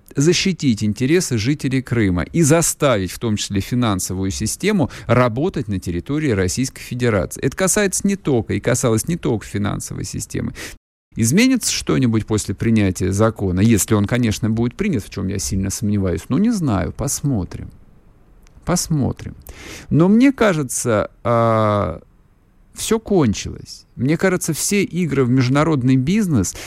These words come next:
все игры в то, чтобы сохранить лицо, не портить отношения с внешним миром, а, превратились в труху. После вчерашних заявлений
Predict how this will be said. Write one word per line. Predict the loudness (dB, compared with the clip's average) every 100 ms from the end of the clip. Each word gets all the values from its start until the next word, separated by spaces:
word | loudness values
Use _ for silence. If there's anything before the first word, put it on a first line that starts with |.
| -14
все | -6 2 4
игры | 4 4 4 2
в | 0
то, | 0 2 2
чтобы | -2 -2 -2 0
сохранить | -2 0 2 2 2 2
лицо, | 0 -2 0 2 2 -2 -10 -20 _ 0
не | 2
портить | 4 2 0 -4
отношения | -2 0 0 0 0 -2
с | -2
внешним | 0 0 0 0
миром, | 0 0 0 0 -2 -6 -20 -18 -2
а, | 0 2
превратились | 4 4 4 2 0 -2
в | -4 -2
труху. | 0 0 -2 0 2 0 -8 -20 -20 -20 -20 -20 _ _ _ _ _ _ _ -20 -20 0
После | 0 2 -2
вчерашних | 0 2 2 0 -4 -2
заявлений | 0 0 0 0 0 0 -2